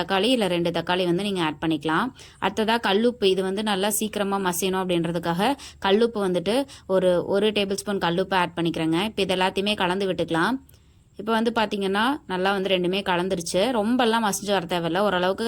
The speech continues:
தக்காளி வந்து சோர்ந்து போனாலே போதும். இப்ப வந்து பாத்தீங்கன்னா கேரட் பீன்ஸ் வந்து நல்லா பொடி பொடியா கட் பண்ணி வச்சிருக்கேங்க. இப்ப இந்த அளவுக்கு ஒரு, ஒரு பவுல்ல ஃபுல்லாவே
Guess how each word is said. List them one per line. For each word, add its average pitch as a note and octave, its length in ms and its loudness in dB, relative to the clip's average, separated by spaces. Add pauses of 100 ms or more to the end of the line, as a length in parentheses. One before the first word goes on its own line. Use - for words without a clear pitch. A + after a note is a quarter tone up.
தக்காளி F#3+ 340 0
வந்து F3 220 2 (540)
சோர்ந்து G#3 280 0
போனாலே F3+ 300 2 (100)
போதும். F3 360 0 (1200)
இப்ப G#3+ 160 0
வந்து A#3 180 0
பாத்தீங்கன்னா G#3+ 360 0 (120)
கேரட் G#3 320 0
பீன்ஸ் G3+ 240 0
வந்து G3+ 180 0
நல்லா F#3 160 2 (100)
பொடி G3 180 0
பொடியா G3 280 0
கட் F#3 140 -4
பண்ணி F#3+ 160 -2
வச்சிருக்கேங்க. E3+ 460 0 (480)
இப்ப - 80 -6 (100)
இந்த G3 160 0
அளவுக்கு G#3+ 320 0
ஒரு, G3 100 -2 (200)
ஒரு F#3 100 0 (280)
பவுல்ல A3 360 2
ஃபுல்லாவே G3 340 0